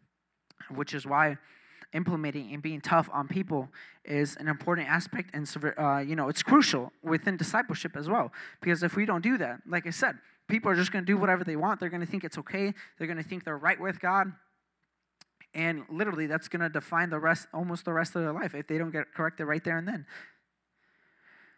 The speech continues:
So what Scripture says about s-, fathers in the families.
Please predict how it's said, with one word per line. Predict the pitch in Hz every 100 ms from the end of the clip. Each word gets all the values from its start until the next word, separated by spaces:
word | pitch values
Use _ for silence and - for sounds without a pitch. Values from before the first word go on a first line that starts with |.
| _ -
So | 220
what | 196 208
Scripture | - 214 196 196
says | 202 190
about | 185 175
s-, | 175 -
fathers | - 175 170
in | 170
the |
families. | 165 160 165 165 165